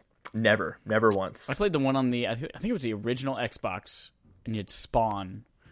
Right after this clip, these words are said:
Speaker 2: as one of the players. It was Soul Calibur three, I think. My brother had the original on Dreamcast, too. Fun games, but they're fighting
Speaker 1: Mm-hmm.
Speaker 2: games.
Speaker 1: Was it as fun as the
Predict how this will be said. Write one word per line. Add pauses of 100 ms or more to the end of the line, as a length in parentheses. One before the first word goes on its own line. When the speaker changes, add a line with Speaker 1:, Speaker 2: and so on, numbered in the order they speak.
(180)
Speaker 2:
as
one
of
the
players.
It
was
Soul
Calibur
three,
I
think. (1400)
My
brother
had
the
original
on (400)
Dreamcast,
too. (920)
Fun
games, (320)
but
they're
fighting
Speaker 1:
Mm-hmm.
Speaker 2:
games. (720)
Speaker 1:
Was
it
as
fun
as
the